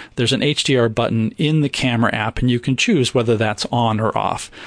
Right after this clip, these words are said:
Or when it's set to automatic, it'll pop up a little tag that says, "I'm using H D R mode now." If you do that, you don't get the, the full Smart H D R effect,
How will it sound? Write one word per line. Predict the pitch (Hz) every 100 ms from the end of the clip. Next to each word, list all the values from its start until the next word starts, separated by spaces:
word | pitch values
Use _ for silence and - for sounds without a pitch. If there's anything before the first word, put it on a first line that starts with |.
| -
Or | 156 143 127
when | 127 127
it's | 117
set | 135
to | 131
automatic, | 120 120 113 113 117
it'll | 127 113
pop | - 143 135
up | 139 117
a |
little | 113 113 107 107 - - -
tag | - 123 107 107
that | 113
says, | - 117 107 107 107 - - - -
"I'm | 202 185
using | 110 104 123
H | 143 -
D | -
R | 311 117
mode | 104 113
now." | - - - - - - -
If | 165 175
you |
do | 165 180
that, | 185 170 - - -
you | 139
don't | 165 156 127
get | 139 - 120
the, | 127 120 131
the | 127
full | - 139 127
Smart | - - 120 117
H | 127 113 -
D | 117
R | 104 107
effect, | - 110 -